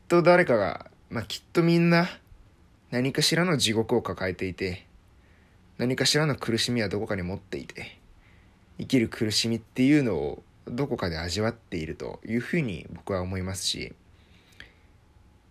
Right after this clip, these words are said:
うん。結局はですね、まあ、生きるも地獄、まあ、死ぬも地獄っていうところになるのかなっていうふうには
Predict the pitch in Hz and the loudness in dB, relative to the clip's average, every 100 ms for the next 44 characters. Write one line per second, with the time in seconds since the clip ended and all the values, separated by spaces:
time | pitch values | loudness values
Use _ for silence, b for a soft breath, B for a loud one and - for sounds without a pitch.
0 | _ _ _ _ _ _ _ 202 - - | _ _ _ _ _ _ _ -14 -12 -12
1 | - - _ _ _ _ _ _ _ _ | -16 -20 _ _ _ _ _ _ _ _
2 | _ - _ _ _ _ _ _ _ _ | _ -20 _ _ _ _ _ _ _ _
3 | _ _ _ _ _ _ - 113 - 135 | _ _ _ _ _ _ -6 -6 -4 -4
4 | 190 - - - 50 50 - - - 110 | 0 -2 -2 -10 -12 -14 -16 -12 -6 -4
5 | 90 82 - 123 113 95 85 98 95 92 | -4 -6 0 2 2 -2 -4 -4 -4 -6
6 | 104 117 - 107 98 - 104 101 90 90 | -8 -8 -10 -6 -2 0 -2 -4 -4 -4
7 | 87 82 87 - - 57 - - - - | -6 -6 -8 -8 -14 -12 -12 -8 -6 -4
8 | 135 98 78 _ B B B - 104 101 | -4 -4 -6 _ B B B -6 -4 -4
9 | 90 85 90 87 - 85 - 139 113 78 | -4 -6 -6 -8 -14 -14 -6 -4 -4 -8